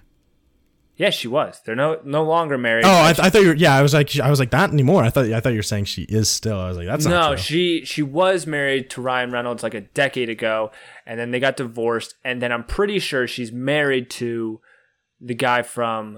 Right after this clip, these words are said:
Speaker 1: uh, I, in fact, I know. I don't even know why I'm saying I'm pretty sure. I know for a fucking fact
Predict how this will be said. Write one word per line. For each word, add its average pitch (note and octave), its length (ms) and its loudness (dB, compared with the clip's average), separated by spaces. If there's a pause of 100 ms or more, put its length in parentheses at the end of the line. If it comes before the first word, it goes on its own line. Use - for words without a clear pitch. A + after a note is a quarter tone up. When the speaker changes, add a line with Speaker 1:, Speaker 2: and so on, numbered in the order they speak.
(120)
Speaker 1:
uh, A2+ 180 -14
I, C3+ 120 -2
in C3+ 60 -6
fact, B2+ 200 -2
I A2+ 60 -4
know. G2+ 360 -10
I A2+ 60 -10
don't A2+ 180 -6
even G#2 140 -12
know G#2 80 -10
why G2+ 160 -10
I'm G2 80 -16
saying G#2 220 -14
I'm F#2+ 100 -18
pretty A2 240 -8
sure. - 260 -14
I B2+ 160 -2
know D3 220 0
for D3 180 -4
a C3+ 60 -2
fucking B2 400 -8
fact A2+ 480 -4